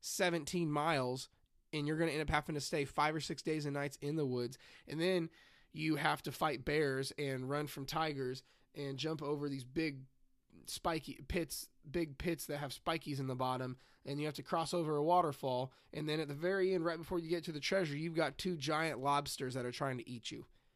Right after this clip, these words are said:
Would you not have liked to known about that stuff? Think about it. Would it not have helped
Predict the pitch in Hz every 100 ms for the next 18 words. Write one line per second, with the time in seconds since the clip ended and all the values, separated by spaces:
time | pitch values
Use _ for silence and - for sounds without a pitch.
0 | _ _ _ - - _ _ _ - 190
1 | 208 277 233 240 247 214 214 208 220 196
2 | 196 185 160 147 139 175 156 - 147 120
3 | - - 214 175 147 120 113 - _ _
4 | _ _ _ - 180 202 170 196 233 240
5 | - - - _ _ _ _ _ _ -
6 | 202 175 -